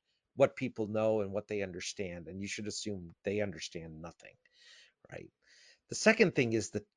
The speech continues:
perceived technical nature of the topic that is cybersecurity, right? People often don't, they're like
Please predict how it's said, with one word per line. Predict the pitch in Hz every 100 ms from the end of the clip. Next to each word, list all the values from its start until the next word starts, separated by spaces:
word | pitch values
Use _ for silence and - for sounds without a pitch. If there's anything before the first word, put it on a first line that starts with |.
| -
perceived | 117 - - 165 170 170 139 - _ _ _ _ _
technical | - 165 - 143 143 143
nature | 123 110 110 110 - 113 104 -
of | 104 -
the |
topic | - - - 92 - - _ -
that | 113 113
is | 131 104
cybersecurity, | - - 92 90 87 - - - 82 67 - - _ - - - - _ -
right? | 87 - _ _ _
People | 165 180 208 214 196 - _ _ _ -
often | 156 170 170 - 101 87 85 _ _ _ _
don't, | 147 147 156 - _
they're | 120 131
like | 123 123